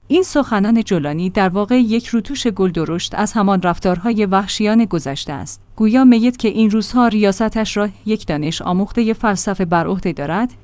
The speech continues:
یکی از کارویژه‌هایش نوشتن متن سخنرانی‌های جولانی است. تحریر الشام:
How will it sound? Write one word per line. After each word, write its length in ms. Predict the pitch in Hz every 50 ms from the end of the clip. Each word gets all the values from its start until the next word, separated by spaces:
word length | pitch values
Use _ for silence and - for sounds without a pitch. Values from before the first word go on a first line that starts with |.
| - - -
یکی 240 | 240 254 247 -
از 140 | 269 262 -
کارویژه‌هایش 840 | - 254 233 214 196 202 190 180 196 185 220 208 185 185 180 180 -
نوشتن 520 | 196 180 160 175 180 - - 202 175 180 170
متن 300 | 165 180 208 - - 240
سخنرانی‌های 880 | 240 - 247 202 - 190 175 160 175 170 180 196 208 254 254 233 240
جولانی 420 | 196 196 180 156 143 147 156 175 160
است. 300 | - - - - - _ _ _ _ _ - -
تحریر 420 | - 247 240 214 220 302 294 262
الشام: 440 | 202 170 160 - - 208 202 208